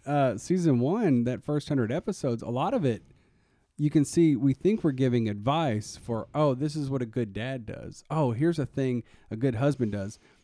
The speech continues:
But really, it's the decomposition. Or it, it was us working towards figuring out, "Oh, we need to learn how to be better men as a whole,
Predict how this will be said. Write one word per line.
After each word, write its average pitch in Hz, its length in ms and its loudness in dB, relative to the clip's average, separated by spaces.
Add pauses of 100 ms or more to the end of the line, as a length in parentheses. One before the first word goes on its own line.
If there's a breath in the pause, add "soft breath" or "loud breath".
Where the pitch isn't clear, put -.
(160 soft breath)
But 131 160 2
really, 143 460 2
it's 123 180 -4
the 131 160 0
decomposition. 127 1300 -2 (180)
Or 127 160 -6
it, 135 180 -8
it 170 80 4
was 160 200 6
us - 160 -2
working 151 320 0
towards 151 320 -2
figuring 127 320 -2
out, 110 220 -4
"Oh, 110 340 0 (720)
we 117 220 2
need 233 160 4
to 107 100 -2
learn 104 180 -2
how 107 120 -4
to 101 60 -2
be 98 140 -4
better 101 300 -4
men 98 560 -4 (280)
as 113 140 -4
a 95 60 -6
whole, 110 640 2